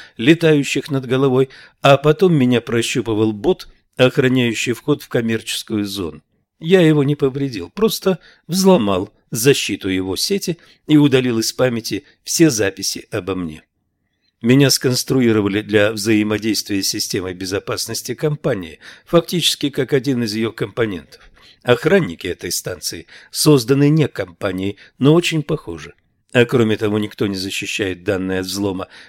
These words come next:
так рьяно, как компания. Так что я привык справляться с непростыми системами. В зоне погрузки пришлось вести себя крайне осторожно,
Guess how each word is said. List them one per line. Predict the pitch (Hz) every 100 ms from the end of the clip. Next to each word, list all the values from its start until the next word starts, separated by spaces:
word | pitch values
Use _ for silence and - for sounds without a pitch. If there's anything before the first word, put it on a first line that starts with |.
| _
так | 214 196 -
рьяно, | 101 95 85 98
как | - 139
компания. | - 156 151 123 80 73 - _ - _
Так | - 147
что | - 151
я | 156 151
привык | 151 160 180 - _
справляться | - - 170 156 131 143 - 143 131 -
с | -
непростыми | 165 156 123 - 90 - 95 85 87 _
системами. | - 107 95 - 95 90 90 110 _ _ _ _ _ _ _ _ -
В | 110
зоне | 107 127 113
погрузки | 110 113 110 123 - 120 101
пришлось | - 104 - 113 98
вести | 117 98 117
себя | 101 107 101
крайне | - 120 104 80 80
осторожно, | - - 104 131 82